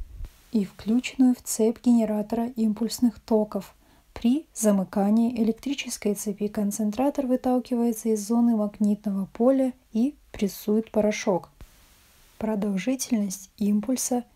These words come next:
несколько микросекунд. Давление один или два гигапаскаль. Схема установки для магнитно-импульсного прессования нанопорошков.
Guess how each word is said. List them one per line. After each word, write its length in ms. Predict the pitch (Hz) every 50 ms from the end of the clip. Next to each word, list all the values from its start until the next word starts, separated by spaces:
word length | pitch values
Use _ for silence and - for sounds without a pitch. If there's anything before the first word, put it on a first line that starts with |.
| _ _ -
несколько 600 | 214 208 208 240 277 - - - 269 254 - 269
микросекунд. 960 | 254 226 214 214 208 214 - 233 - - - 240 226 - 226 220 202 190 - - - - _ _ _ _ -
Давление 720 | 202 208 208 180 185 190 208 240 254 269 262 262 262 262 _ _ _ _ -
один 440 | 220 196 185 180 - 240 262 294 285
или 200 | 240 208 190 196
два 360 | 180 202 190 220 233 247 240 _ _ _ _ _ _ _ _ _ _ _ _ -
гигапаскаль. 840 | 208 214 214 - 240 220 - - 220 - - - - 190 190 185 185 - - _ _ _ _ _ - - - - - - - - - _ _ _ _ _ _ _ _ _ _ _ _ _ _ _ _ _ _ _
Схема 560 | - - - - - - 226 214 208 202 196
установки 640 | 190 175 - - - 202 190 208 269 - - - 254
для 160 | - 240 233
магнитно-импульсного 1300 | 208 196 185 - - 233 247 262 - 254 240 233 233 208 208 226 226 - 240 208 - - 233 214 214 208
прессования 720 | - - 214 - - 202 202 208 214 220 220 220 214 208
нанопорошков. 800 | 202 202 202 202 202 196 208 202 202 - - - - 214 208 -